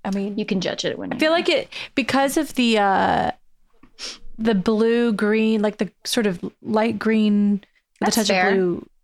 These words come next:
Speaker 1: door and shutters. I feel like it kinda ties it together. You know?
Speaker 2: I appreciate that. I think once the water table is completely covered in the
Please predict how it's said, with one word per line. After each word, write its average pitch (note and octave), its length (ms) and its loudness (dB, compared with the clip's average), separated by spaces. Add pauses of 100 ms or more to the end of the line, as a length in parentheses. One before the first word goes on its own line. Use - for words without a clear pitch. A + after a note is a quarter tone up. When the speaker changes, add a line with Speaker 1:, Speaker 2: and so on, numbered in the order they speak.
(120)
Speaker 1:
door B3+ 320 2
and A3 200 2
shutters. G#3+ 480 0
I A#3+ 60 0
feel G#3+ 180 -2
like G3 140 -2
it - 80 -16
kinda G3 300 -2
ties G3+ 340 -4
it - 100 -16
together. D4 400 -6 (920)
You A3+ 80 -2
know? B3 200 0
Speaker 2:
I F#4 60 0
appreciate F#3 420 -2
that. - 180 0
I A3 80 2
think D#4 380 -4
once C#4 240 0
the G#3+ 120 0
water F#3+ 420 2
table G#3 640 -2
is F3+ 320 -2
completely F3+ 560 -4 (800)
covered F#3+ 540 0 (120)
in F#3 260 -2
the F3 460 -4